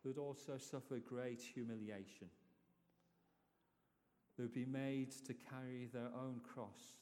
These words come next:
through the streets of the city as a warning to others, and they could expect to be mocked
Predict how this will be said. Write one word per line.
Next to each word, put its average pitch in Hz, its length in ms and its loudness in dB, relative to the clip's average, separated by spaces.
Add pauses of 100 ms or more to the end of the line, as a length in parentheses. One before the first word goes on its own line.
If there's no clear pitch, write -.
through 120 160 0
the 107 80 -4
streets - 720 -6
of 107 140 -6
the 107 80 -2
city 98 500 -6 (1120)
as 120 140 -4
a 113 60 2
warning 131 520 4
to 117 220 0
others, - 540 -6 (1500)
and 113 280 -10
they 110 120 2
could 113 220 -2
expect - 640 -6
to 104 60 -16
be 104 120 -6
mocked 113 560 -8